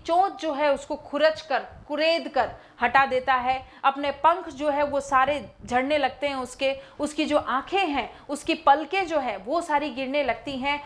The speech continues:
और all these shedding and deformi-, अ, deformation of the body is done by the eagle। उसको उसमें बहुत कष्ट होता है, बहुत ज़्यादा पीड़ा होती है, लेकिन उसके बाद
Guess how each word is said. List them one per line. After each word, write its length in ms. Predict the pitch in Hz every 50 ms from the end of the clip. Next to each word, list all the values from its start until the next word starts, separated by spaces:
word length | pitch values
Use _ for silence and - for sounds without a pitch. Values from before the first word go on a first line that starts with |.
| - - - -
और 380 | 285 302 302 302 - - - - -
all 380 | 311 359 392 415 427 440 415 339
these 340 | 277 320 330 339 330 - - -
shedding 500 | - - 294 269 262 247 330 330 349 330
and 220 | - 294 294 277 226 202
deformi-, 840 | 269 302 349 339 - 320 294 277 269 269 269 240 - - - -
अ, 140 | 233 233 226
deformation 800 | 220 214 302 339 339 349 330 311 302 294 285 - - 311 294 - -
of 200 | 247 254 247 220 262
the 80 | 262 214
body 340 | 220 226 240 247 320 285 214 - - - - - 285
is 140 | 285 214 - -
done 300 | 226 254 269 294 277 220
by 120 | 214 208 208 196
the 160 | - 247 233 -
eagle। 260 | 226 202 180 202 175 190 - - - - - - - -
उसको 320 | 339 330 - - 370 359
उसमें 440 | 294 302 294 - 302 311 294 240 202
बहुत 440 | 254 285 311 403 440 440 427 - -
कष्ट 240 | 302 302 302 - 311
होता 340 | 285 226 247 240 247 262 254
है, 220 | 247 247 277 285
बहुत 400 | 247 202 214 262 294 381 302 285
ज़्यादा 280 | 285 277 254 247 262 254
पीड़ा 320 | 254 254 247 247 247 262
होती 360 | 254 233 220 214 - - 233 220
है, 280 | 240 269 277 269 - - - - -
लेकिन 280 | 247 254 254 285 269
उसके 300 | 262 240 - - 247 233
बाद 380 | 196 180 202 254 294 285 214